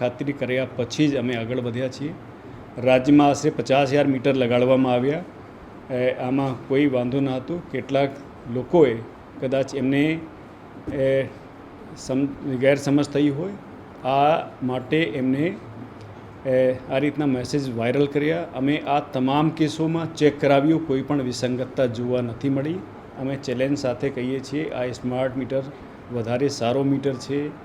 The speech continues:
અને લોકોને ફાયદો થાય, આ આશાથી લગાડવામાં આવી રહ્યું છે. અને હવે આ તબક્કે જ્યારે લોકોનો વિરોધ થયો છે, અમે આ પણ કહેવા માંગીએ છીએ કે અમે લોકોનો વિશ્વાસ જીતીને જ આગળ વધશું. કોઈને ત્યાં અમે જબરન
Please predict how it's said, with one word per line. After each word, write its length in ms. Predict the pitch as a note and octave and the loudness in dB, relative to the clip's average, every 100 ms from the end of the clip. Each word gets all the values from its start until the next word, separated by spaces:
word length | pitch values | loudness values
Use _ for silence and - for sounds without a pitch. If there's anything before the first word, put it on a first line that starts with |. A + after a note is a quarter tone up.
| - - - - - | -18 -18 -20 -18 -10
અને 400 | B2+ C3+ D3+ D#3+ C3 A#2+ | -2 2 4 4 2 -2
લોકોને 420 | B2+ - C#3 D3+ | -2 2 2 2
ફાયદો 400 | - A#2 B2+ D#3 | 2 2 4 4
થાય, 240 | B2 A2+ G2+ - - - - - | 4 2 0 -12 -18 -18 -16 -2
આ 40 | C3+ | 6
આશાથી 500 | C#3 C#3 D3+ D3 D3+ | 6 8 4 6 6
લગાડવામાં 600 | C#3 C3 C#3 C#3+ C#3+ C#3 | 8 6 6 8 6 4
આવી 200 | B2+ C#3 | 2 2
રહ્યું 240 | C3+ C#3 | 2 2
છે. 220 | - E3+ G3+ - - - - - D3+ | 0 -2 -4 -10 -18 -18 -18 -10 2
અને 360 | D3 F3 F#3 - - A#2+ | 6 8 6 0 -8 4
હવે 280 | D3+ E3+ D3 | 10 12 12
આ 120 | D3+ | 12
તબક્કે 420 | D3+ C#3 C#3 D#3 | 8 2 2 6
જ્યારે 240 | D3 C#3+ | 8 8
લોકોનો 380 | C#3 A#2+ C#3+ C#3+ | 6 4 2 2
વિરોધ 260 | C3 B2+ C3+ | 2 0 -2
થયો 260 | C3+ C3 | -2 0
છે, 380 | C#3+ D3+ G3+ - - - - - | -2 -4 -6 -10 -18 -20 -18 -6
અમે 200 | C3 C#3+ | 0 2
આ 100 | C#3 | 2
પણ 160 | - D3 | 2 2
કહેવા 280 | C3 C#3 | 8 8
માંગીએ 320 | C#3+ C#3 D3 C#3+ | 8 6 4 2
છીએ 220 | D#3 F#3 | -2 -2
કે 140 | - | -2
અમે 180 | C3+ C#3 | 0 0
લોકોનો 600 | B2+ B2 B2+ B2 D3 D3 | -2 -4 -4 0 2 2
વિશ્વાસ 560 | C3+ A#2+ - C3+ D3 A#2+ | 2 -4 -2 2 2 0
જીતીને 560 | B2+ B2+ D3 C#3 D3+ | -4 2 4 6 6
જ 60 | D#3 | 4
આગળ 240 | C3+ C#3+ | 4 4
વધશું. 380 | C#3 C#3 - G3 - - - - - - | 2 -4 -6 -8 -10 -16 -20 -18 -8 2
કોઈને 220 | C#3 D3+ | 4 4
ત્યાં 220 | D3+ C#3 | 2 4
અમે 200 | C#3 C#3+ | 4 2
જબરન 500 | B2+ A2+ C3+ C#3 | 0 0 4 4